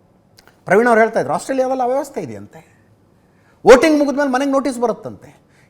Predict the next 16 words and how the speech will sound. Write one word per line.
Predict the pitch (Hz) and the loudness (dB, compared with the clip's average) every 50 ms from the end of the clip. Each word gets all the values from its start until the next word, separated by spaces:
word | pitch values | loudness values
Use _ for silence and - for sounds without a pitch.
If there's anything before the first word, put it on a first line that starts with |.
| - | -4
"ಈ | 156 190 226 | 0 0 2
ಸಲ | 220 226 208 208 233 | 4 4 4 4 4
ನೀವು | 240 226 202 | 2 0 -2
ಮತದಾನ | 170 156 160 165 156 160 151 | -4 -4 -2 -2 -2 -2 -2
ಮಾಡಿಲ್ಲ, | 151 143 139 120 113 104 107 135 156 - - - _ _ _ _ _ _ _ _ _ _ _ _ _ _ _ _ - | -4 -4 -4 -6 -6 -2 0 0 0 0 -4 -20 _ _ _ _ _ _ _ _ _ _ _ _ _ _ _ _ 2
ಯಾಕೆ | 233 285 285 - - 214 | 4 6 6 6 4 0
ಮಾಡಿಲ್ಲ? | 180 143 120 107 92 - - - | -2 -2 -2 -6 -10 -14 -14 -8
ಹನ್ನೊಂದು | - 220 262 262 233 170 151 | -6 -4 -4 -4 -4 -6 -6
ದಿವಸದಲ್ಲಿ | 127 120 107 - - 170 226 247 | -8 -10 -12 -10 -10 -8 -8 -6
ವಿವರಣೆ | 160 135 123 123 110 123 160 208 | -6 -6 -4 -6 -6 -6 -10 -8
ಕೊಡಿ, | - 170 135 - - - _ _ _ _ _ _ _ _ _ _ _ _ _ | -8 -8 -8 -8 -12 -20 _ _ _ _ _ _ _ _ _ _ _ _ _
ಹನ್ನೊಂದು | - 269 294 294 302 285 262 240 190 | 0 0 0 0 0 -2 -2 -2 -2
ದಿವಸದಲ್ಲಿ | 170 151 135 123 123 156 214 240 | -4 -6 -8 -10 -10 -10 -10 -10
ವಿವರಣೆ | 175 135 113 113 101 98 117 160 | -10 -10 -10 -10 -12 -14 -16 -18
ಕೊಡಿ." | - - 104 - _ _ _ _ _ _ _ _ _ _ _ _ _ _ _ _ _ _ _ _ _ _ _ _ _ - _ _ _ _ _ _ _ _ _ _ _ - | -18 -20 -20 -20 _ _ _ _ _ _ _ _ _ _ _ _ _ _ _ _ _ _ _ _ _ _ _ _ _ -20 _ _ _ _ _ _ _ _ _ _ _ -4
ಜ್ವರ | 135 151 226 240 | 4 6 8 10